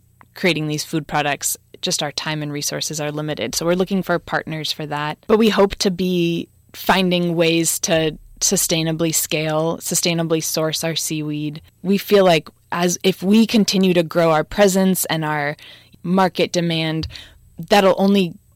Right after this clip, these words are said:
help us be in a better position to, um, you know, to take on some of these issues around seaweed farming.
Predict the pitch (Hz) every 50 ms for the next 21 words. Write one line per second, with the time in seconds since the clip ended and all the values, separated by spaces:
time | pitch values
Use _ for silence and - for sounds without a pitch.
0 | _ - - - - 202 190 - - 175 - - - 175 170 165 160 160 - 156
1 | 170 165 - - 170 147 156 151 - - 151 147 151 147 - - - 160 151 147
2 | 147 143 131 131 - - 151 147 131 - - - 175 170 - _ _ _ _ _
3 | _ 175 175 165 151 151 - - 147 - - - 175 165 165 160 156 156 - 165
4 | 160 156 147 139 143 143 - - - - _ - 151 - - 151 143 143 139 120
5 | 113 120 143 - - 160 143 143 147 - - - - 160 156 - - 170